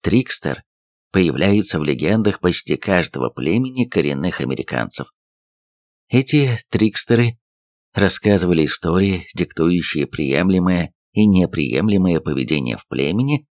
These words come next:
и хотя, по сути, они были шутами, им приписывали сверхъестественную силу.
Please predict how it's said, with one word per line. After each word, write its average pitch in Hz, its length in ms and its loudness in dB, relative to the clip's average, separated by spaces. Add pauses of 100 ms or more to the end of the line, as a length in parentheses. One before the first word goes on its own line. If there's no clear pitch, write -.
(360)
и 156 100 2
хотя, 160 400 0
по 131 160 0
сути, 175 580 0 (300)
они 127 240 0
были 117 300 4
шутами, 98 800 0 (460)
им 151 200 4
приписывали 139 720 0
сверхъестественную 110 1300 0
силу. 65 360 -4